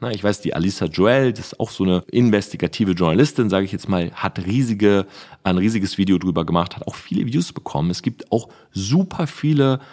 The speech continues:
Nachrichten und Zeitungsartikel im Internet, aber trotzdem ist jetzt beispielsweise eine Bibis Beauty Palace oder auch eine Miss Bella, die haben beide für Shein schon Werbung gemacht, die wurden jetzt nie so hops genommen wie so ein Finn.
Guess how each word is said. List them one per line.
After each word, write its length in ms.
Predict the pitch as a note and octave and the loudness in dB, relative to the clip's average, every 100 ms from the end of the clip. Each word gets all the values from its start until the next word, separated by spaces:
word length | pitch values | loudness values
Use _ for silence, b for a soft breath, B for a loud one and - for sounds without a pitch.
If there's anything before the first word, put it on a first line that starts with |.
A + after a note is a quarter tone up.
| B B | B B
Nachrichten 880 | F#2 G2+ D#3+ - C#3 - - A#2+ A#2 | -2 0 -2 -2 -4 -4 -4 0 2
und 140 | E2+ | 0
Zeitungsartikel 680 | - B2 D3+ - - G#2 G2+ | -2 -4 -4 -4 -6 -2 0
im 80 | A2 | 2
Internet, 440 | D3 G2+ F2+ - | 2 2 -2 -2
aber 240 | G#2+ G#2+ | -2 -2
trotzdem 600 | - - F3 - D#3+ F3+ F3+ B B B B _ | -2 -6 -6 -2 2 2 -2 B B B B _
ist 160 | - - | -6 -6
jetzt 140 | - | -2
beispielsweise 580 | G2+ B2 - A2 G2 G2+ | 0 0 -4 -2 0 2
eine 100 | F#2+ | 0
Bibis 680 | F2 C3 C#3 C3+ B2 A#2+ - | 0 -2 0 0 0 -2 -4
Beauty 320 | - B2+ - | 2 2 2
Palace 400 | - D#2 C2+ - | -4 -4 -4 -6
oder 100 | - | -4
auch 80 | E2+ | -2
eine 100 | G2 | 0
Miss 200 | F2+ F2+ | 0 0
Bella, 400 | - G#2+ E2+ G2+ - - | 0 2 2 -2 -8 -4
die 60 | G#2 | 0
haben 120 | F#2+ | 2
beide 240 | G2 A#2+ | 2 2
für 160 | B2+ G#2+ | 0 -2
Shein 280 | - G#2 G#2 | -2 0 0
schon 200 | - F2 | 0 2
Werbung 240 | G#2+ F#2 | 2 2
gemacht, 320 | D2+ D2+ F#2 B B B B B | -2 -4 -6 B B B B B
die 100 | G2+ | 0
wurden 160 | B2+ D#3 | 4 4
jetzt 220 | A2 - | 2 0
nie 160 | C3 D#3+ | 0 2
so 240 | B2+ A#2 | 0 0
hops 240 | C3 - | -4 -4
genommen 560 | - A2+ G#2 A2 A2 G2+ | -6 -4 0 0 2 2
wie 60 | G2 | 2
so 100 | F#2+ | 0
ein 100 | F#2 | -2
Finn. 440 | - D#3 D#2+ - | 0 0 0 -6